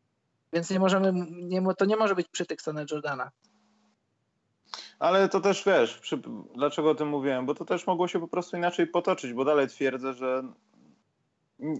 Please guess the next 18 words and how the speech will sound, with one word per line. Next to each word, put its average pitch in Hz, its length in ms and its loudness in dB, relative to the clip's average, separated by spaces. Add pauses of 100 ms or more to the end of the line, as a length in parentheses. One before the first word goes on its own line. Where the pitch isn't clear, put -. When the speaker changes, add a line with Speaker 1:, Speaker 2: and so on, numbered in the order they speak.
(220)
Speaker 2:
w - 100 -20
takich 214 300 0
przypadkach 196 520 -2
nigdy 175 300 -4
nic 165 180 -6
nie 160 160 0
wiesz. 104 260 -4
Po 117 120 -10
prostu 127 400 -4
albo 135 260 0
się 131 140 -4
udaje, 131 340 2
albo 123 240 -2
nie, 127 240 -2
albo 120 260 -2
tak 120 120 -6
jak 120 240 -4
Morey 123 360 -2